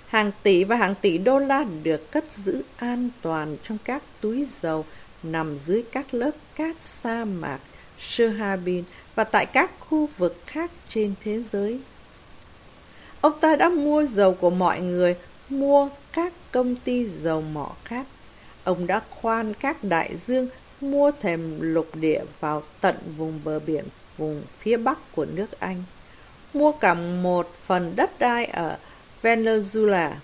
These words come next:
và sau đó cả một khoảng ở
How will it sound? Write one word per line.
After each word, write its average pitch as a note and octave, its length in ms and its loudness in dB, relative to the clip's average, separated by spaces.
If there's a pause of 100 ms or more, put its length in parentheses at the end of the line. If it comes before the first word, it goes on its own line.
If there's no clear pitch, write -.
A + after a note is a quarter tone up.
(800)
và A3 120 4
sau D4+ 300 0
đó D4+ 260 2 (220)
cả A3 120 4
một G3+ 300 4
khoảng F3+ 380 0
ở D3 220 -4